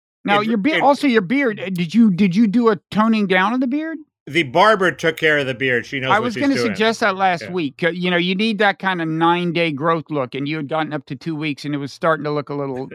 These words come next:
Speaker 2: <laughs>
Speaker 1: like something an old person would have, which, of course,
Speaker 2: I,
Speaker 1: neither of us
Speaker 2: I,
Speaker 1: would have.
Speaker 2: I was, I was starting to look like Gandalf.
Speaker 1: Uh, that hadn't occurred to me. I was, I was thinking of Mitch
Speaker 2: Although
Speaker 1: Miller
Speaker 2: Gandalf
Speaker 1: stuff.
Speaker 2: is a v-, revered figure, so,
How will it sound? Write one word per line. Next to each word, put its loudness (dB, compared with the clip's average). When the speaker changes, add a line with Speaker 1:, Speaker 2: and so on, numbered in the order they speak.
Speaker 2:
<laughs> -20
Speaker 1:
like -4
something -4
an -4
old -6
person -8
would -8
have, -8
which, -10
of -8
course, -10
Speaker 2:
I, 0
Speaker 1:
neither -2
of 0
us 4
Speaker 2:
I, -8
Speaker 1:
would -10
have. -4
Speaker 2:
I 0
was, -4
I -4
was -4
starting 0
to -4
look -6
like -4
Gandalf. -4
Speaker 1:
Uh, 0
that -6
hadn't 0
occurred -4
to -4
me. -8
I -10
was, -12
I -10
was -14
thinking -10
of -6
Mitch -8
Speaker 2:
Although 0
Speaker 1:
Miller -8
Speaker 2:
Gandalf 4
Speaker 1:
stuff. -8
Speaker 2:
is -2
a 0
v-, -4
revered 0
figure, -8
so, -12